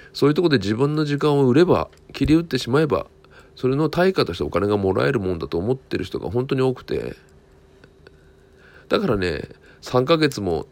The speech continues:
何ヶ月もお金が、か-、なかなか稼げないなんていうのはもう経験上ないから、あ、これは儲かんないなって簡単に思っちゃうんですよ。その儲かる儲からないっていうのは本当に簡単じゃないんですよね、稼ぐってね。だか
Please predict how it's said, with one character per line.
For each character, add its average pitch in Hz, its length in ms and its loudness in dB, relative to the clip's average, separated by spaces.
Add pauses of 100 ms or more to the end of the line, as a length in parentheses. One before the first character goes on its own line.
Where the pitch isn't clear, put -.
何 113 220 2
ヶ 151 140 2
月 101 200 2
も 87 240 -6 (100)
お 98 80 -4
金 120 200 0
が、 110 240 -2 (800)
か-、 110 180 -10
な 110 120 0
か 131 80 2
な 139 60 4
か 135 120 -4
稼 104 300 -6
げ 160 80 0
な 131 100 0
い 95 60 0
な 82 120 -6
ん 85 80 -10
て - 100 -12
い - 20 -6
う - 40 -6
の - 40 -8
は - 60 -12
も - 60 -8
う - 20 -10
経 165 200 2
験 175 200 2
上 160 240 0 (280)
な 165 120 2
い 156 60 2
か - 140 -8
ら、 78 340 0 (1300)
あ、 113 100 -6
こ 113 140 -8
れ 123 80 6
は 160 120 8
儲 160 160 0
か 170 160 0
ん 170 60 -2
な 147 100 2
い 104 40 2
な 98 120 0
っ 87 40 -8
て - 200 -18
簡 131 180 -2
単 143 140 0
に 143 60 2
思 143 160 2
っ 156 100 -4
ち - 160 -8
ゃ 87 40 -2
う 73 40 -6
ん - 20 -8
で - 60 -16
す - 80 -12
よ。 69 60 -10
そ 107 120 -6
の 104 80 -4
儲 165 240 2
か 208 160 0
る 185 100 0
儲 104 160 -2
か 113 120 -6
ら 113 80 0
な 117 100 -2
い 110 40 0
っ - 40 -8
て - 120 -12
い - 40 -6
う - 20 -8
の 73 60 -10
は 98 40 -8
本 113 140 -6
当 120 100 -2
に 117 180 -4 (320)
簡 139 240 -2
単 175 200 -2
じ 170 80 0
ゃ 135 40 2
な 120 80 2
い 120 40 -2
ん 113 40 -2
で 90 60 -6
す - 80 -12
よ 57 80 -12
ね、 58 100 -10
稼 98 260 -8
ぐ 87 80 -2
っ - 20 -4
て 76 160 -10
ね。 123 80 -6
だ 139 60 -6
か 131 80 -16